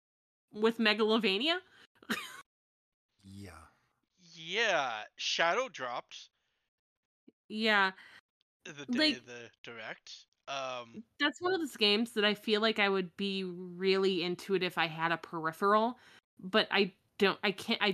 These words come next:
Speaker 1: tried playing it before, and I just cannot do it without the physi-, like, a physical drum like in the arcades.
Speaker 2: Yeah, exactly.
Speaker 3: Yeah,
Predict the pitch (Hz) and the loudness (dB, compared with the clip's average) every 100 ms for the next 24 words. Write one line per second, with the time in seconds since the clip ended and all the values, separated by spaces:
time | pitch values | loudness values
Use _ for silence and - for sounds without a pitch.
0 | - - - 202 180 190 190 185 - 175 | 0 -6 0 4 6 6 0 -4 -4 0
1 | 170 180 190 185 - 160 170 165 175 175 | 0 -2 -6 -10 -8 -6 -4 -2 -2 -2
2 | 185 180 - - 190 185 180 170 156 170 | -2 -6 -10 -10 -2 0 4 2 2 0
3 | 196 175 165 175 170 147 135 170 - 180 | 4 4 2 0 2 2 0 -8 0 0
4 | 175 165 _ 196 175 180 - 185 180 185 | 0 -8 _ -2 -2 -2 0 2 2 -2
5 | 165 180 165 151 143 170 156 135 117 - | 0 2 2 2 -6 -4 -4 -6 -8 -10
6 | 123 135 - - _ _ _ _ _ _ | -10 -10 -14 -18 _ _ _ _ _ _
7 | 110 90 95 107 98 92 - 95 _ _ | -16 -16 -18 -20 -20 -20 -20 -20 _ _
8 | _ _ _ _ _ _ _ _ _ _ | _ _ _ _ _ _ _ _ _ _
9 | _ _ _ _ _ _ _ _ _ _ | _ _ _ _ _ _ _ _ _ _
10 | _ 180 240 240 226 220 | _ -6 -4 0 0 0